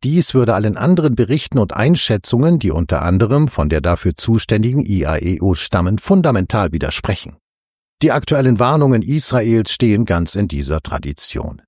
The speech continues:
Wieder einmal warnt man entgegen sämtlichen Berichten und Einschätzungen aller anderen Experten davor,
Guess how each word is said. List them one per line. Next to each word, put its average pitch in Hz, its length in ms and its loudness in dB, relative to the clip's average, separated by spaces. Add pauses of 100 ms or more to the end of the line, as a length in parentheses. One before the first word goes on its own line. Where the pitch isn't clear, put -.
(340)
Wieder 110 320 2
einmal 73 360 0
warnt 98 380 0
man 78 140 0
entgegen 98 480 0
sämtlichen 95 500 0
Berichten 95 460 0
und 78 120 -2
Einschätzungen 98 720 0
aller 175 320 2
anderen 135 340 0
Experten 113 520 -2
davor, 107 460 2